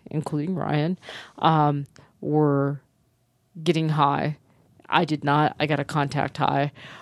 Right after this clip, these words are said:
Um, it was different, <laughs> but it did not. I, I, I, just so you know, um, since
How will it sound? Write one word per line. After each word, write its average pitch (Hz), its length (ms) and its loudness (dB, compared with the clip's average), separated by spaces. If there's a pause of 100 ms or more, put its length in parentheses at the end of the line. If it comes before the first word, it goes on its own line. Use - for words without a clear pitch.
Um, 147 520 2
it 151 140 -4
was 147 400 -2 (760)
different, 147 440 -2 (320)
<laughs> 214 600 6
but 196 300 8 (300)
it 196 120 2
did 226 180 0
not. 190 360 6 (200)
I, 180 200 4 (140)
I, 165 340 4 (220)
I, 208 160 6 (840)
just - 260 0
so 170 80 2
you 147 160 0
know, 135 340 2
um, 139 380 -2 (1300)
since - 720 2